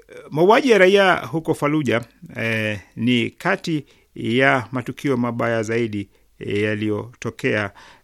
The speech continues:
eh, katika ukaliaji mabavu wa Iraq. Wanajeshi wa Marekani waliharibu pia vibaya miundombinu ya Iraq kwa kushambulia vituo muhimu kama vile mitambo ya kuzalisha umeme, viwanda vya kusafisha mafuta,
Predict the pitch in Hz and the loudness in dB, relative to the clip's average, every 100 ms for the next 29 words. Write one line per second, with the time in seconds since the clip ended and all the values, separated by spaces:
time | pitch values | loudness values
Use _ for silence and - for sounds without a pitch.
0 | - 110 98 92 - 123 104 110 - - | -12 -6 -6 -6 -6 -4 -4 -6 -8 -14
1 | 117 117 113 113 107 107 107 98 98 101 | -8 -4 -2 -4 -4 -4 -4 -4 -4 2
2 | 147 127 - 90 - _ - - - _ | 2 2 -4 -10 -14 _ -20 -20 -20 _
3 | _ _ _ _ _ _ _ 151 180 269 | _ _ _ _ _ _ _ 0 2 4
4 | 302 220 165 156 190 208 170 139 151 165 | 4 2 4 4 2 2 2 2 2 0
5 | 160 - 170 135 135 151 143 127 120 113 | -2 0 2 2 4 4 4 4 2 2
6 | 123 117 107 127 156 - - 123 - 117 | 0 0 0 0 -2 -6 -10 -8 -4 -2
7 | 113 127 127 123 135 151 139 113 127 170 | -2 -4 -4 -2 0 0 0 -2 -2 -2
8 | 160 170 196 160 160 156 151 151 139 131 | -2 -2 -4 -4 -4 -4 -2 -2 -2 -2
9 | 147 131 117 117 107 101 117 110 139 165 | -2 -2 -4 -4 -4 -4 -6 -4 -4 -4
10 | 123 95 127 156 156 151 - 156 165 156 | -6 -4 -4 -2 -4 -6 -8 -8 -6 -6
11 | 151 - 185 185 | -8 -8 -6 -4